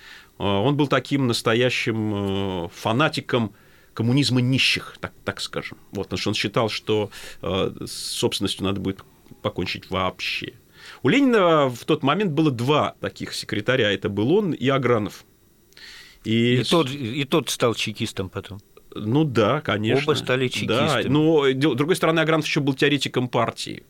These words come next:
Speaker 1: ко всему прочему, да. Он писал какие-то вот партийные такие
Speaker 2: А,
Speaker 1: теоретические
Speaker 2: не только с Маузером и Кожанки
Speaker 1: Э,
Speaker 2: ходил.
Speaker 1: более того, Агранов считал, что вот эти его партийные сочинения — это и есть настоящая литература, литература будущего, вот то, что будут люди читать, да ещё и перечитывать.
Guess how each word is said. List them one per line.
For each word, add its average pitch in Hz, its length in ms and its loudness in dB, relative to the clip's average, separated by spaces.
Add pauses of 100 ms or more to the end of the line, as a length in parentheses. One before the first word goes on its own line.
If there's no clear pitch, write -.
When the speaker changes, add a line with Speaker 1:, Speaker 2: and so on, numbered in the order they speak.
(120)
Speaker 1:
ко - 80 -8
всему 98 280 -6
прочему, - 480 -8
да. 123 200 -4 (340)
Он 98 100 -4
писал 98 260 0
какие-то - 300 -2
вот 101 160 -2
партийные 117 580 2
такие 107 320 -4
Speaker 2:
А, - 20 -8
Speaker 1:
теоретические 107 520 0
Speaker 2:
не 110 40 -4
только 123 280 2
с - 100 -4
Маузером 104 600 0
и - 20 -12
Кожанки 104 520 -4
Speaker 1:
Э, - 40 -10
Speaker 2:
ходил. 117 160 2
Speaker 1:
более 196 260 4
того, 160 400 2
Агранов 151 320 2
считал, 160 420 2
что 139 340 2
вот 147 120 2
эти 139 140 0
его 131 140 2
партийные 135 480 0
сочинения — 147 480 2
это 131 120 0
и 127 40 4
есть 151 160 2
настоящая 120 460 0
литература, 113 640 0
литература 107 400 0
будущего, 113 640 2
вот - 200 -4
то, 180 100 4
что - 200 -2
будут 101 260 -4
люди 95 220 0
читать, 131 400 -2
да 107 80 -4
ещё 113 220 -2
и 113 40 -4
перечитывать. - 680 -4